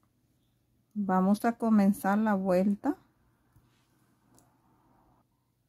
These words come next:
Ok, vamos a comenzar la vuelta veinticuatro y vamos a trabajar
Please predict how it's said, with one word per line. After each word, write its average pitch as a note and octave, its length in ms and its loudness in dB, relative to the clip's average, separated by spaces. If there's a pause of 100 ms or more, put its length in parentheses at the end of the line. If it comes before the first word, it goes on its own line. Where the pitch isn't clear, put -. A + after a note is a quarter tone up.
(220)
Ok, - 340 -14
vamos A3 280 4
a - 20 4
comenzar A#3 420 2
la A3 120 2
vuelta G#3 340 2
veinticuatro G3+ 920 -2 (600)
y G#3 100 -2
vamos G3+ 360 4
a A3 100 0
trabajar F#3+ 500 0